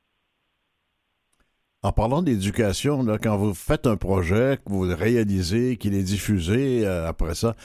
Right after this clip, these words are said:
est-ce que vous êtes sensible à la P T N au succès quantitatif ? On parlerait de codes d'écoute si on était avec des gens de télévision ou de radio, là.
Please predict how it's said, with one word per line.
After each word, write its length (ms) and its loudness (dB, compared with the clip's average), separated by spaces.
est-ce 140 0
que 60 2
vous 200 0
êtes 120 -2
sensible 540 0
à 60 2
la 100 2
P 160 2
T 120 0
N 420 2
au 220 2
succès 420 -2
quantitatif ? 840 0
On 220 0
parlerait 380 0
de 120 2
codes 260 0
d'écoute 340 -2
si 120 -4
on 100 2
était 180 -2
avec 220 -2
des 160 0
gens 140 0
de 40 -2
télévision 560 -2
ou 60 0
de 80 -2
radio, 400 -2
là. 100 0